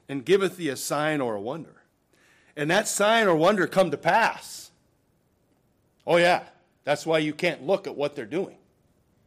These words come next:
You've got to listen to what they're saying. This is God's, if you will, his guard, his guide rails for us. Don't be deceived.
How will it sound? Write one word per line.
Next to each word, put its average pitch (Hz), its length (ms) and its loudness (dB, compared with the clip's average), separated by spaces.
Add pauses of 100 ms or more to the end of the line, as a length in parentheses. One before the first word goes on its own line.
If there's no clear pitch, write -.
(580)
You've 160 160 -6
got 170 140 8
to 127 60 2
listen 160 360 -2
to 127 60 -4
what 123 180 -6
they're 104 80 -12
saying. 185 360 -8 (1200)
This 165 180 -4
is 139 140 -6
God's, 156 500 4 (240)
if 143 200 -6
you 147 100 -2
will, 156 260 4
his 135 240 -4
guard, 156 560 4
his 120 220 -10
guide 156 500 4 (260)
rails 127 420 0
for 131 220 -6
us. - 560 -2 (1800)
Don't 135 260 -6
be 135 120 -6
deceived. 123 720 -16